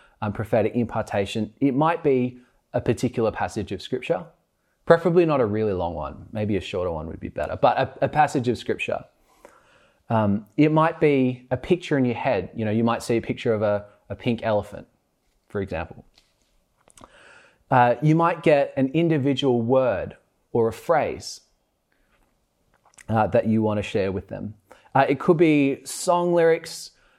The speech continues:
Uh, you might experience suddenly pain somewhere in your body. You know, your leg starts to hurt, and so you say, "Have you got something wrong with your leg?" Um,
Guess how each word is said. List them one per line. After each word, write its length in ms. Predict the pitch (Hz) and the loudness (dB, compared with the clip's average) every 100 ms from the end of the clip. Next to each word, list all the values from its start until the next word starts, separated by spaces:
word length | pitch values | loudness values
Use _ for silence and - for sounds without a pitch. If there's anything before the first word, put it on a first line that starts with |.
| _ | _
Uh, 140 | 120 117 | -6 0
you 140 | 143 | 4
might 160 | 156 147 | 4 2
experience 500 | - - 190 185 151 | -2 2 4 4 2
suddenly 400 | - 170 160 143 | 4 4 4 0
pain 300 | - 151 151 | 0 0 0
somewhere 280 | - 143 139 | -2 0 0
in 80 | 123 | 0
your 120 | 117 | 0
body. 420 | 147 143 87 - - | 2 0 -2 -8 -4
You 100 | 120 | -2
know, 120 | 110 | 0
your 260 | 120 127 | 0 0
leg 240 | 123 139 131 | 2 0 0
starts 300 | - 110 - | -2 -2 -4
to 100 | 110 | -6
hurt, 260 | 104 95 | -4 -4
and 160 | 101 101 | -4 -6
so 320 | - 107 98 101 - _ | -2 -2 -2 -4 -14 _
you 80 | - | -12
say, 400 | - 117 110 120 - | -4 0 0 -4 -12
"Have 180 | - 160 | -12 -4
you 80 | 220 | -4
got 100 | 302 | -4
something 240 | - 180 | -4 -2
wrong 160 | 135 120 | 0 0
with 160 | 113 117 | -2 -2
your 80 | |
leg?" 280 | 101 101 185 - _ _ _ _ _ _ _ _ _ _ 123 | -2 -2 -4 -10 _ _ _ _ _ _ _ _ _ _ -4
Um, 460 | 113 107 101 - | -2 0 -4 -8